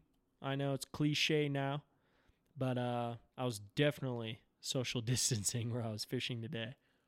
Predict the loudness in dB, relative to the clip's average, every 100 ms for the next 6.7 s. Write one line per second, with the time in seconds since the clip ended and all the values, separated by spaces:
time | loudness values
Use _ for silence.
0 | _ _ _ _ _ _ _ _ _ _
1 | _ _ _ _ _ _ _ _ _ _
2 | _ _ _ _ -12 2 6 6 6 4
3 | 2 2 0 0 -4 -6 -8 -12 _ _
4 | _ _ -16 -4 0 0 0 2 2 2
5 | 0 0 -2 -2 -4 -6 -12 _ _ _
6 | -18 -6 -2 0 -2 -4